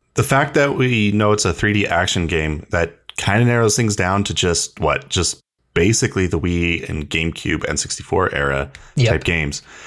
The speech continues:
Speaker 1: And you would think, like, "Oh, Nintendo probably has a whole bunch of different games to remaster out of this," but it's, um, it's getting kinda harder to think, like, what is a high priority to remaster.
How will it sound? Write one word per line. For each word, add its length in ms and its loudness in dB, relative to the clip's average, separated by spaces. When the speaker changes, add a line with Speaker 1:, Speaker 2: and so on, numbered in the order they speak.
Speaker 1:
And 200 2
you 100 4
would 120 2
think, 260 2
like, 280 0
"Oh, 160 2
Nintendo 340 0
probably 220 2
has 100 2
a 60 0
whole 400 2
bunch 200 2
of 60 -4
different 240 -2
games 340 0
to 100 -2
remaster 500 0
out 60 0
of 40 -4
this," 220 -2
but 260 -2
it's, 260 2
um, 540 2
it's 100 0
getting 220 4
kinda 240 4
harder 380 4
to 100 2
think, 240 2
like, 220 2
what 420 2
is 80 0
a 60 0
high 220 2
priority 440 2
to 140 -2
remaster. 720 0